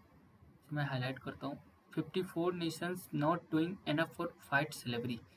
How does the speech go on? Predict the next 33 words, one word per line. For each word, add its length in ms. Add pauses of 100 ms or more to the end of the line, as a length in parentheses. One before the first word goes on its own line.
(240)
Slavery 460
से 120
related 340
है। 60
Slavery 420
क्या 160
होता 180
है, 60
आप 60
सबको 220
पता 220
है, 60
slavery 420
का 100
मतलब 180
होता 160
है 60
दास्ता, 520 (540)
मतलब 180
जब 180
किसी 240
से 140
आप 140
ज़बरदस्ती 520
काम 280
करवाते 460
हैं, 320 (800)
ओके, 160
तो 320
इसे 220 (160)
कहते 280
हैं, 180
सिंपली 520